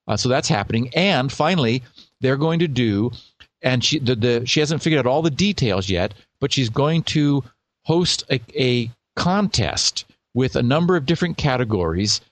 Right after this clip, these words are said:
focused around most innovative applications for the YubiKey. And I have agreed to be a judge on the panel for,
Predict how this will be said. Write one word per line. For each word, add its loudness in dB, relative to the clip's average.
focused 0
around 2
most 0
innovative 2
applications 0
for 0
the 0
YubiKey. -2
And 0
I 0
have 0
agreed 0
to 0
be 0
a 0
judge 0
on 0
the 0
panel 0
for, 0